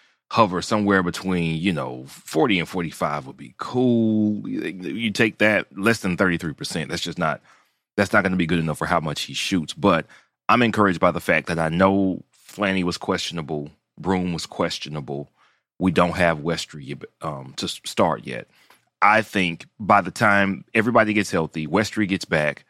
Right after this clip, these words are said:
there's a chance we could be a better shooting team from the outside than we were in this game. I'm almost not worried about anybody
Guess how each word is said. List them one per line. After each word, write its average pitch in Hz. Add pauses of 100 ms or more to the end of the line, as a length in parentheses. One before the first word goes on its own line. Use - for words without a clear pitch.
(440)
there's 123
a 101
chance 113
we 101
could 87
be 80
a -
better 85
shooting 78
team 73
from 71
the 71
outside 71
than 85
we 85
were 82
in 80
this 76
game. 98 (1000)
I'm 131
almost 127
not 92
worried 87
about 71 (100)
anybody 78